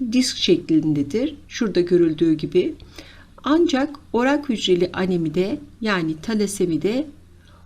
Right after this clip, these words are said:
orak şeklini almıştır. Şu şekilde yapısı bozulmuştur, e, bozuktur ve bozuk olduğu için de bu hastalarda kansızlık görülür.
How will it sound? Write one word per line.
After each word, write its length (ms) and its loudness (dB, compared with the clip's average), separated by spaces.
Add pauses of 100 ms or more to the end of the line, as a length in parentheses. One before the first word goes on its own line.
(120)
orak 380 4
şeklini 640 -2 (180)
almıştır. 680 -4
Şu 220 -2
şekilde 600 -4 (360)
yapısı 600 0
bozulmuştur, 1040 -2 (600)
e, 260 -2
bozuktur 800 -2 (480)
ve 340 2 (200)
bozuk 420 4
olduğu 420 0
için 440 -2
de 220 -2 (420)
bu 140 4
hastalarda 1000 -2 (280)
kansızlık 920 0 (280)
görülür. 680 4